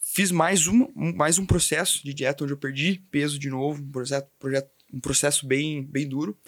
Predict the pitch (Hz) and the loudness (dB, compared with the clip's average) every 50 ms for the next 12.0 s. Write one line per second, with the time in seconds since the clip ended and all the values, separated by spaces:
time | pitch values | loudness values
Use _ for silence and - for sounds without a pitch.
0 | - - - - - - - _ - - 151 - 190 185 185 185 202 202 180 185 | -20 -20 -20 -20 -20 -20 -20 _ -6 -2 2 4 4 4 4 2 0 0 0 -2
1 | 170 165 175 180 - 196 185 202 202 - - 185 170 - _ _ _ _ _ _ | -2 -4 -6 -6 -8 -8 -8 -6 -4 -4 -4 -4 -6 -12 _ _ _ _ _ _
2 | _ - 127 131 139 143 147 143 139 135 139 156 156 214 202 - 202 - 175 160 | _ -2 2 2 4 2 2 0 -4 0 2 4 4 4 4 0 -4 -4 -6 -4
3 | 170 180 180 - 185 170 - 165 160 - 151 135 143 160 151 147 139 139 143 147 | -4 -2 -2 -2 -4 -4 -6 -6 -6 -2 -2 0 2 2 2 2 0 0 0 0
4 | 143 - - 156 143 131 127 131 143 151 151 147 143 139 139 135 131 - - 131 | -2 -4 -2 -2 0 0 2 0 0 0 -2 -4 -6 -6 -6 -6 -6 -6 -4 -2
5 | 135 135 135 139 139 135 135 135 - - 123 - - 139 147 151 143 139 127 127 | -2 0 0 0 -2 -2 -2 -2 -4 -4 -4 -2 0 0 0 0 0 -2 -2 -2
6 | - 147 - - - 135 147 147 147 - - _ - _ - - - _ - - | -2 -4 -4 -2 0 0 0 0 -4 -6 -8 _ -20 _ -20 -20 -20 _ 0 2
7 | 147 156 165 170 170 165 160 - _ _ _ _ _ - - - 170 165 170 185 | 4 6 6 6 4 2 0 -4 _ _ _ _ _ -2 0 2 2 2 2 2
8 | 190 185 185 185 180 - 180 180 170 175 175 170 - 175 160 160 - 190 175 - | 2 2 2 2 2 2 2 0 0 -2 -4 -4 -2 -4 -4 -4 -6 -8 -8 -6
9 | 170 165 143 135 131 123 - - 151 151 147 147 156 143 151 147 151 151 156 - | -4 -4 -4 -4 -4 -6 -2 0 0 2 2 0 0 0 0 0 0 -2 -4 -4
10 | - 156 139 143 151 160 151 143 147 156 170 170 151 131 - - - 143 143 - | -6 -6 -4 -4 -4 -4 -4 -4 -4 -6 -4 -4 -4 -4 -4 -4 -6 -6 -6 -6
11 | - 147 - 151 139 139 143 147 160 151 - 139 139 143 147 143 131 127 120 113 | -4 -4 -4 -4 -4 -4 -4 -6 -6 -6 -4 -2 0 0 0 0 -4 -4 -6 -8